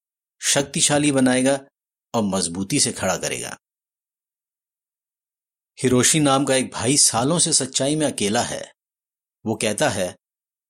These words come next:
"मंडली में हर भाई या बहन की जिंदगी में कोई ना कोई तकलीफ है,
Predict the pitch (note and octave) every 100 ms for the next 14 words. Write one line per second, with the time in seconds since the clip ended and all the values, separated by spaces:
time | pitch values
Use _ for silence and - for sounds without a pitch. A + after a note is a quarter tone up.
0 | _ _ - B2 C3+ D3+ F#3+ F#3 G#2 D3
1 | F#3 A2+ D3+ E3+ D#3+ C3 A#2 D#3+ D3+ C3
2 | B2+ C#3 D3 D#3+ D#3 - E3 F#3+ G#3 G3
3 | F3+ E3+ E3+ C3+ A#2 C#3 C#3 C3+ -